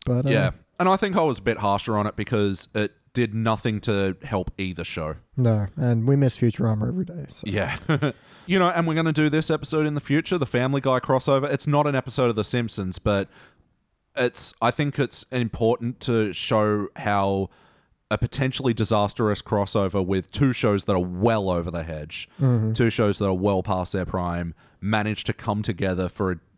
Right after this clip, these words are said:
Speaker 2: a double episode, which was great. Like,
Speaker 1: Oh, uh, great is very generous. I would say it's the best you they were ever gonna do.
Speaker 2: Yeah.
Speaker 1: It's the best version of what it could possibly be.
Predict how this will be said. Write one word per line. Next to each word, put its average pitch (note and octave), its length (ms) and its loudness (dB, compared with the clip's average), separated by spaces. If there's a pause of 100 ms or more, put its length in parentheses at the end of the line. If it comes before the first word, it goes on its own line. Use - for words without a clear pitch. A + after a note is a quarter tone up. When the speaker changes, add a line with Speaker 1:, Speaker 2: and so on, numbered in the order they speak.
(160)
Speaker 2:
a G#2 80 -2
double F2+ 320 -2
episode, F2 420 -4
which - 200 -6
was F2 120 -6
great. D#2 440 -10 (360)
Like, E2 280 -6
Speaker 1:
Oh, B2 280 2
uh, C3+ 100 2
great C#3+ 380 2
is A#2 240 -2 (880)
very A#2+ 400 2
generous. A#2+ 420 0
I C#3+ 120 4
would C3+ 120 4
say C3 180 4
it's C3+ 160 -2
the C3 100 2
best B2 340 2
you B2 200 4
they B2+ 160 4
were A#2+ 100 4
ever A#2+ 160 -2
gonna - 160 -2
do. - 240 -8 (100)
Speaker 2:
Yeah. B2+ 280 2 (280)
Speaker 1:
It's C3 160 0
the C#3 80 2
best B2+ 300 4
version B2 380 4
of A#2 60 2
what A#2 140 6
it A#2+ 60 2
could A2+ 140 -8
possibly A#2+ 440 0
be. G#2+ 380 0